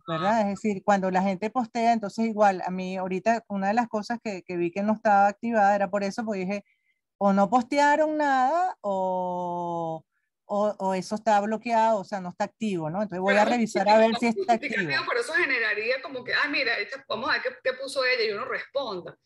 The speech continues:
Speaker 2: Pero no, o sea, no se sienta frustrada porque
Speaker 1: Claro.
Speaker 2: siento que la clase es buenísima y, y, y te da demasiado de qué pensar y uno investiga. Yo me vivo metida en internet buscando artistas como loco de arte y política. Eh, ayer me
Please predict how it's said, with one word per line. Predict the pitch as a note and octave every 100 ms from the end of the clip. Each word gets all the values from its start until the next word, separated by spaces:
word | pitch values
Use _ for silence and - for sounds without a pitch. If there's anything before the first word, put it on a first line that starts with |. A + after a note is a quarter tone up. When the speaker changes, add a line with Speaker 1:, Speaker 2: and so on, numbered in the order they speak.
| _ _
Speaker 2:
Pero | A3 A#3+ A#3+
no, | A#3
o |
sea, | A3+ -
no | -
se | B3+
sienta | C#4+ C#4+
frustrada | F4 B3 B3+ C#4+ D4
porque | C4+ -
Speaker 1:
Claro. | A3 C#4 B3+ G#3+ E3 -
Speaker 2:
siento | - B3 F#4
que | F4
la | C4
clase | - -
es | E4+ F4
buenísima | F4 D4+ E4 F4 - D#4 D#4 - - -
y, | - A#3 A3 -
y, | A3+ -
y | A3
te | A3 G#3+
da | G#3 G#3 G#3 A3+
demasiado | C#4+ B3 A#3+ G3+ G3 A3 B3+ C4 B3+ B3+ _ _ _ _ _ - -
de | G3+
qué | G3
pensar | G3 G3+ F3+ A#3 A#3
y | A3
uno | A3+
investiga. | A3 G3 - C4+ B3 A#3 A#3 - -
Yo | G3+ G#3+
me | G#3+
vivo | A#3+ C#4+
metida | C#4 G3 G#3+
en |
internet | C#4 A#3+ G3+
buscando | G#3+ A3 A#3+
artistas | A#3 A#3+ A#3+ C4
como | - A3 G3
loco | F#3+ A#3+
de | A3
arte | -
y | A#3
política. | F#3+ F#3+ A#3 A3+ A#3 A3+ - - _ _ _ -
Eh, | G#3+ G3+ F#3+ F3+ E3+ C#3+ -
ayer | G#3+ F#3
me | E3+